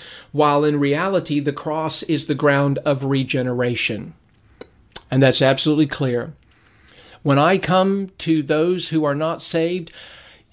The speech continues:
I do not come with them with a message that says, "Be good, be better, be moral," as though somehow that is the basis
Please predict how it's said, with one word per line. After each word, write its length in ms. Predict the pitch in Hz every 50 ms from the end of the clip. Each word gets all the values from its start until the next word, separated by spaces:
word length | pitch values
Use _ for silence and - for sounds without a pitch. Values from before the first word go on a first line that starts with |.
| - - 156
I 120 | 143 143
do 240 | 135 127 156 165 190
not 260 | 196 190 185 170 -
come 240 | - - 185 185 185
with 160 | 190 185 180
them 220 | - 190 196 196 190
with 120 | 170 156
a 60 | 151
message 460 | 143 147 156 170 165 - 185 165 143
that 120 | 143 143 135
says, 280 | - - 156 139 123
"Be 180 | 131 - 165 175
good, 380 | 165 143 165 180 185 190 156 139
be 160 | 170 165 156
better, 340 | 135 151 151 160 175 185 180
be 220 | 143 160 160 160
moral," 720 | 151 151 151 156 160 170 180 190 208 208 220 220 202 - _ _ _ _ _ _ _ _ _ _ _ _ _ _ _ _ _ _ _ -
as 140 | 151 135
though 120 | 160 165 156
somehow 500 | - - - 190 190 180 160 170 170 151
that 380 | 131 123 160 151 160 175 -
is 160 | - 160 160 -
the 80 | 165
basis 800 | 139 - 147 151 160 156 - - 220 226 - - - - - -